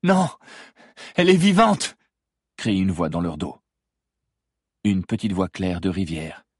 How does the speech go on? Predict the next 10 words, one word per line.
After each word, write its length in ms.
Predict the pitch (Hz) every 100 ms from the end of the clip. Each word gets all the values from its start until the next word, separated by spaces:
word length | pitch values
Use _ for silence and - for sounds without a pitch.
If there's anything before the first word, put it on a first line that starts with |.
| _ -
suivie 340 | - 107 104
de 100 | 95
pas 180 | 90 104
de 80 | 87
gazelle 440 | 95 90 80 80
sur 160 | - 95
la 100 | 92
terrasse 380 | 107 78 78
des 180 | 73 82
éléphants. « 360 | 78 78 -